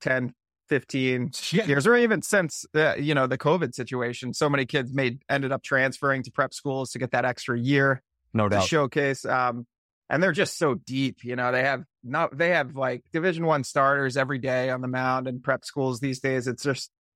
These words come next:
Speaker 1: hard to, you know, rattle off a season where you're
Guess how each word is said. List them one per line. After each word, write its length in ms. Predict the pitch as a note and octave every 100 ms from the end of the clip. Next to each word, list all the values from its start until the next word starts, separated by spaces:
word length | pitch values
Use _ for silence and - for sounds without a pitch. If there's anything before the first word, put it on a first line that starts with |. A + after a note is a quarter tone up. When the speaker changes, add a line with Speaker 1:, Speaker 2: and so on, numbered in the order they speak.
| _ -
Speaker 1:
hard 380 | D#3+ G3 F#3
to, 400 | D3 C#3+ C3+ B2 A#2 -
you 120 | C#3+
know, 80 | C#3
rattle 440 | C3 C#3 C#3+ C#3
off 300 | C3+ D3 C#3+
a 40 | B2+
season 460 | - C3 A#2 B2
where 200 | A#2+ A#2+
you're 280 | B2 A#2 A2+